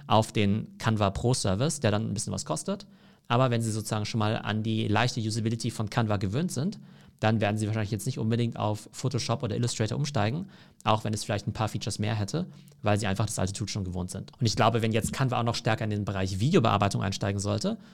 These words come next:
und Videobearbeitung wirklich auch so ein bisschen demokratisiert, also wirklich für alle zugänglich macht und eben nicht nur für professionelle Videoeditoren,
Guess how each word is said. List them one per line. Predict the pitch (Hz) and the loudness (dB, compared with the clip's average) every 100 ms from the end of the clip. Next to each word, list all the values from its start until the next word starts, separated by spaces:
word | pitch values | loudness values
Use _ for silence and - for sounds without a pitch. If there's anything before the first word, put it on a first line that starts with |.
| - | -4
und | 127 104 104 | 0 2 4
Videobearbeitung | 185 120 107 104 107 131 139 | 4 4 4 4 2 2 0
wirklich | 110 110 | 0 -2
auch | 113 | -2
so | - | 0
ein | 110 | -2
bisschen | 107 117 107 117 | 0 2 2 2
demokratisiert, | 113 110 - 107 98 120 196 - - - | 0 0 0 0 0 0 -2 -4 -20 -8
also | - 107 107 | -2 0 2
wirklich | 110 107 | 0 -2
für | - | -2
alle | 113 113 | 0 0
zugänglich | - 139 117 - | 0 0 0 -4
macht | 123 180 - - - | -4 -4 -6 -20 -10
und | 120 110 | -2 0
eben | 110 | 2
nicht | 117 | 2
nur | 113 | 0
für | - | 0
professionelle | 107 120 110 117 104 101 | -2 -2 -2 -2 0 0
Videoeditoren, | 151 120 101 - 107 147 | 2 2 2 0 0 0